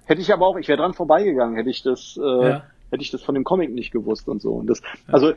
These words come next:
Speaker 1: es ist halt so, ähm, oder nimm den Comic, ähm, ähm, das ist eine Literaturadaption, im Westen nichts Neues. Der ist ja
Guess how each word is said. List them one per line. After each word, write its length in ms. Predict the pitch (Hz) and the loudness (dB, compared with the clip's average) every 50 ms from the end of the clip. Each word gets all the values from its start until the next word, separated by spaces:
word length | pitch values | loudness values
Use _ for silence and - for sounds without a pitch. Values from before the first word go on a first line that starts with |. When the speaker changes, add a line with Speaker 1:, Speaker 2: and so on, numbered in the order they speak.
| - - _ | -2 -4 _
Speaker 1:
es 160 | 170 180 196 | 2 2 2
ist 160 | 220 208 - | 2 2 4
halt 160 | 202 190 - | 2 2 2
so, 320 | - 131 123 113 117 - 127 | 2 4 4 4 4 2 2
ähm, 180 | 123 120 127 | 2 2 2
oder 220 | 117 135 127 127 123 | 2 4 6 6 6
nimm 180 | 127 147 160 | 4 2 4
den 140 | 151 147 135 | 4 2 2
Comic, 420 | - 139 147 143 139 135 127 - - | 2 0 2 4 4 4 2 0 -2
ähm, 600 | - 147 127 123 120 120 120 120 120 123 - - - - - - _ | 0 2 2 2 2 2 2 2 2 0 -2 -8 -16 -20 -20 -12 _
ähm, 560 | 156 135 120 120 120 117 117 117 117 117 113 | 2 4 6 8 8 8 6 6 2 0 0
das 140 | 110 113 110 | -2 -2 -6
ist 160 | 127 123 - | -6 -6 -2
eine 180 | - 123 117 117 | 0 2 2 4
Literaturadaption, 1200 | 110 117 113 120 113 117 - 160 165 - 156 139 143 139 - - - - 143 139 135 139 139 139 | 2 2 4 4 4 4 4 2 2 4 4 4 4 2 2 -4 4 6 6 8 8 6 2 0
im 100 | 131 117 | 2 2
Westen 260 | 127 127 - - 127 | 2 2 2 -2 -4
nichts 260 | 127 117 - - - | -4 -4 -6 -6 -2
Neues. 340 | 120 120 131 127 117 107 - | 0 2 4 4 2 2 -2
Der 160 | 117 120 117 | -2 -2 -2
ist 140 | - - - | -2 -2 0
ja 220 | - 120 117 113 | 2 2 2 2